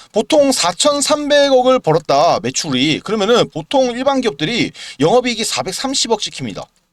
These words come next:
근데 얘는 곱하기 삼이 나왔어요. 오피엠 뭐죠? 오피엠이 영업이익률이에요. 매출을 대비했을 때 영업이익이 얼마나 나왔냐, 이걸 퍼센트로 나눈 건데 지금 이게 삼십 퍼센트가 넘게 나왔죠.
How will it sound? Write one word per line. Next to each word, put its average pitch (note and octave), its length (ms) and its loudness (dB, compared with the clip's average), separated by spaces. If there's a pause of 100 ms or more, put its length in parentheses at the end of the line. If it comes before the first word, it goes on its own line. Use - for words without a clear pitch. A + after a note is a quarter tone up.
(240)
근데 B3 220 0
얘는 F3+ 320 2
곱하기 G#3 380 -6
삼이 C4 280 -2
나왔어요. A2+ 500 -4 (1080)
오피엠 C4+ 340 -2
뭐죠? C3 200 -4
오피엠이 E3 560 -8
영업이익률이에요. D3+ 800 -2
매출을 C#4+ 720 -2
대비했을 C#3+ 400 -4
때 - 100 -2
영업이익이 F#3+ 440 -2
얼마나 C#3 280 0
나왔냐, G#2+ 460 -2
이걸 D3 240 -2
퍼센트로 G#3 400 -8
나눈 A2+ 200 -6
건데 A2 340 -6 (240)
지금 D3+ 240 -2
이게 G3+ 340 -4 (240)
삼십 - 380 -6
퍼센트가 F#3 540 -2
넘게 D3 480 -4
나왔죠. C3 360 -2